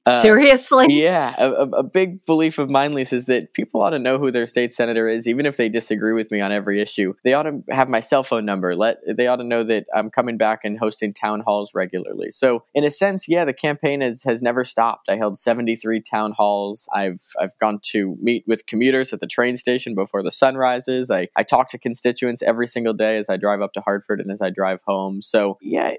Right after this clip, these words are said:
Speaker 1: a two-year term is, is tough, but honestly, this campaign season doesn't feel all that much different from just being an elected official, because our job, whether we're campaigning or not, is just to be accessible.
Speaker 2: Yes, absolutely. So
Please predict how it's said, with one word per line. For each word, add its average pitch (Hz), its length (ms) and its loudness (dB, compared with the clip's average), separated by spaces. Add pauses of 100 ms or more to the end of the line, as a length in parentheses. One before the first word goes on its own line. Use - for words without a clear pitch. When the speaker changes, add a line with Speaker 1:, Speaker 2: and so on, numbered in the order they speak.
(140)
Speaker 1:
a 160 60 4
two-year 220 360 -2
term 170 280 0
is, 143 180 -4
is 120 200 -2
tough, 143 320 2
but 143 100 2
honestly, 139 540 0
this 127 200 -4
campaign 139 440 -2
season 117 320 -2
doesn't 120 240 -2
feel 113 180 0
all 113 220 0
that 107 160 0 (100)
much - 360 -6
different 107 500 -2
from 107 340 -2
just - 360 -4 (120)
being 127 240 0
an 104 80 -2
elected 92 320 0
official, 87 380 -4
because 110 320 -2
our 104 100 2
job, 113 380 0
whether 101 220 -2
we're 95 100 -2
campaigning 107 540 -4
or 95 60 -2
not, 107 280 -4
is - 100 -8
just - 200 -12
to - 40 -6
be 151 140 2
accessible. - 640 -6 (320)
Speaker 2:
Yes, 294 440 4
absolutely. 226 840 2
So 285 420 6